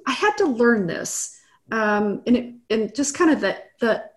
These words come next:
evolution of me becoming more and more confident and more and more effective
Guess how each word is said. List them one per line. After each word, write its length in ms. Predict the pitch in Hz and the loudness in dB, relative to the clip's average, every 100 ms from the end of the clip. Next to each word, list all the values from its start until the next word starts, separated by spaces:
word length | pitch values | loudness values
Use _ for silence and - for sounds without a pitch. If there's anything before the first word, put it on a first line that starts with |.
| - | 0
evolution 800 | 285 359 311 277 269 - 214 180 | 2 4 4 4 4 2 0 0
of 300 | 185 214 208 | -2 -2 -2
me 200 | 214 247 | 0 2
becoming 680 | 247 233 - 208 175 175 185 | 2 -2 0 0 0 -2 -2
more 380 | 190 214 262 | -2 2 2
and 200 | 294 233 | 2 0
more 200 | 202 190 | 0 -2
confident 720 | 185 - 320 330 277 269 269 | -2 -6 -6 -4 2 2 2
and 300 | - 202 190 | 2 0 0
more 260 | 196 247 339 | 0 2 2
and 140 | 359 | 4
more 260 | 277 233 - | 4 2 -2
effective 1120 | 175 170 - - - 175 - - 269 285 285 | -6 -8 -12 -18 -6 -6 -4 0 2 0 -6